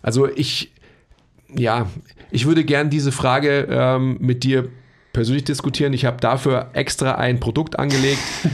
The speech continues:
Speaker 1: Ähm, es ist auf fünf Plätze limitiert. Wenn du dich schickst, ich weiß gar nicht, wie der Stand ist, kriegst du vielleicht noch einen Platz. Aber sorry,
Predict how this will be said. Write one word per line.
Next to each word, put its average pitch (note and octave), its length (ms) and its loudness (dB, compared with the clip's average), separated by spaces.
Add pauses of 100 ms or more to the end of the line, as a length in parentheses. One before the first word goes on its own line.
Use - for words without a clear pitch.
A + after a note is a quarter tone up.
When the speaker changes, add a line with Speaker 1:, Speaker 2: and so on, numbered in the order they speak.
(300)
Speaker 1:
Ähm, B2 580 2
es A#2 80 2
ist C3+ 140 0
auf B2+ 160 2
fünf - 240 2
Plätze C3 240 0
limitiert. B2+ 720 2 (100)
Wenn B2 140 0
du A#2+ 80 0
dich B2+ 180 -2
schickst, - 460 -2 (200)
ich G#2 120 -2
weiß B2 180 2
gar B2 80 0
nicht, A#2+ 80 2
wie A#2+ 60 0
der A#2+ 100 0
Stand B2+ 240 -2
ist, B2 140 -2
kriegst B2+ 280 -4
du A#2 40 0
vielleicht G2+ 240 -4
noch - 80 -4
einen F#2+ 100 -2
Platz. - 280 -6 (180)
Aber B2+ 320 0 (800)
sorry, B2+ 400 0